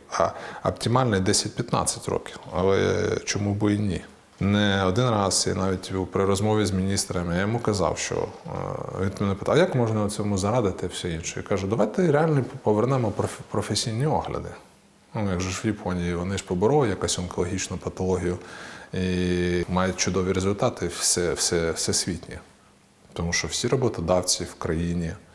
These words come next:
знають, що якщо, не дай Боже, вони не відправлять свого співробітника на, е, огляд,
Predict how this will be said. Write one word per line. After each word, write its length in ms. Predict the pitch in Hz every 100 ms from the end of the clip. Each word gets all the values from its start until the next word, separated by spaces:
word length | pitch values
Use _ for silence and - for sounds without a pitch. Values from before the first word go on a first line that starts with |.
| - - - - -
знають, 400 | 82 90 98 87
що 640 | - - 87 85 80 76 78
якщо, 380 | 87 - -
не 120 | 165 117
дай 160 | 113
Боже, 340 | 98 95 90 87
вони 220 | 87 95
не 120 | 92
відправлять 440 | 87 - 95 87
свого 260 | - 90 90
співробітника 760 | - 95 90 95 90 87 82 85
на, 280 | 87 92 98 - - - - - - -
е, 280 | 87 85 85
огляд, 440 | - 156 180 104